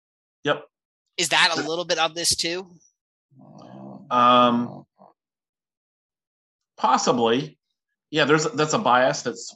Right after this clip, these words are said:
Speaker 1: very common, um, that people answer questions to make themselves look better. It's a very common bias in research. Um, internet research is supposed to be reducing that bias because it's anonymous. And so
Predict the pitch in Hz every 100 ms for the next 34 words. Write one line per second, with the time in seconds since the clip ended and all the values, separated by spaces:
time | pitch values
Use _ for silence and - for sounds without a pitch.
0 | 120 123 120 - 120 127 156 175 - _
1 | _ _ _ _ - 117 113 110 107 113
2 | - 135 131 120 120 127 - 123 117 123
3 | 117 104 120 117 117 113 127 110 113 113
4 | 123 135 160 131 107 117 117 117 113 107
5 | 113 113 - _ - 143 160 - - -
6 | _ - _ _ 117 117 113 110 110 110
7 | _ _ _ _ _ 135 143 147 135 -
8 | - - - - - - 127 131 143 147
9 | 123 - 131 127 - 113 120 113 107 -
10 | 120 123 143 143 143 - _ 123 131 -
11 | 127 123 127 160 - 120 117 107 101 -
12 | - 113 110 120 165 190 - 120 127 117
13 | 117